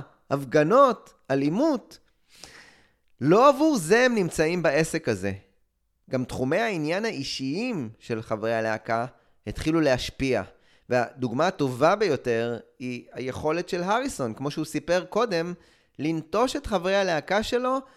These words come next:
אחרי אותה חוויה קשה בפיליפינים, וללכת בעצם לחפש את עצמו. המצב המתוח הזה החל להבליט את הבקעים ואת הסדקים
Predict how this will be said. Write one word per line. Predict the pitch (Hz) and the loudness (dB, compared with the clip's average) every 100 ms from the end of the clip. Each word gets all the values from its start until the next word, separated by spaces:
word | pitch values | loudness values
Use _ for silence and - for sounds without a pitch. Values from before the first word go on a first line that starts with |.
| _ _ _ _ _ - | _ _ _ _ _ -14
אחרי | 117 156 160 139 | -4 2 2 0
אותה | 139 - 156 | -4 0 0
חוויה | 151 156 139 139 | 2 0 2 2
קשה | 151 151 - 151 | 0 -2 0 2
בפיליפינים, | 147 - 131 131 202 214 220 147 | 0 -2 -4 -2 -2 -2 -2 -2
וללכת | 143 147 156 180 226 302 | -2 0 0 0 -2 -4
בעצם | 196 175 214 240 | -2 0 0 -2
לחפש | 220 - - 226 240 | -2 -4 -4 -2 -2
את | 240 | -6
עצמו. | 135 - 101 98 _ _ _ _ _ _ _ - | -8 -6 -6 -8 _ _ _ _ _ _ _ -10
המצב | 117 123 214 220 | -6 -2 0 2
המתוח | 233 156 - 220 - | 2 0 2 2 4
הזה | 147 113 120 127 - _ _ - | -2 0 -2 -2 -10 _ _ -14
החל | 120 160 175 170 | -2 0 0 -4
להבליט | 120 120 123 139 170 180 | -2 0 0 -2 -2 -2
את | 185 | -4
הבקעים | 139 117 - 139 156 180 180 | -4 -4 -4 -2 -2 -4 -2
ואת | 143 131 | -4 -2
הסדקים | 123 110 120 123 165 175 175 | -6 -2 -4 -2 -2 -2 -4